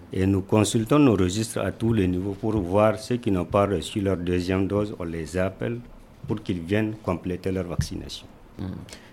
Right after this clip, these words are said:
Speaker 2: Et si on a juste la première dose, euh, on refuse de venir faire la deuxième dose, est-ce que c'est un, c'est un, euh,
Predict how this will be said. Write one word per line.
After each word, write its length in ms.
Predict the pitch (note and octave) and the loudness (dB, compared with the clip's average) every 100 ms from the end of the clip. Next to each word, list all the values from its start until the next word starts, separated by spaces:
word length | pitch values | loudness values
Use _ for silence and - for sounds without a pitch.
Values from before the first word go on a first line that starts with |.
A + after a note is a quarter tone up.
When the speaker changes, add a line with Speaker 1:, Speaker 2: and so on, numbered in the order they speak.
| - | -4
Speaker 2:
Et 300 | A2+ A#2 A#2+ | 0 2 0
si 280 | - - C3+ | -2 -4 -2
on 120 | A#2 A2+ | 2 2
a 60 | |
juste 240 | G2+ C3 - | 2 -2 -2
la 100 | A2 | -2
première 280 | A#2 G#2+ G#2 | 2 2 2
dose, 460 | A2+ D3 D3 - - F#2+ E2 C#2+ | 0 0 -2 -8 -14 -16 -12 -6
euh, 220 | D2+ B1 | -6 -2
on 120 | A2 | 2
refuse 340 | A2 A#2 C#3 B2 | 2 2 0 2
de 80 | A2+ | 4
venir 240 | A2+ A#2 | 4 2
faire 140 | A#2+ | 2
la 100 | A2 | 0
deuxième 320 | G#2 A2 A#2 A2+ | 0 0 0 0
dose, 240 | D3 D#3+ | -2 -4
est-ce 180 | A2+ - | -6 -6
que 380 | A#2 C3 C3+ A2+ | -6 -4 -4 -6
c'est 220 | - - | -8 -8
un, 240 | G#2 - - | -8 -8 -10
c'est 140 | - - | -12 -12
un, 40 | |
euh, 300 | - - - | -12 -14 -16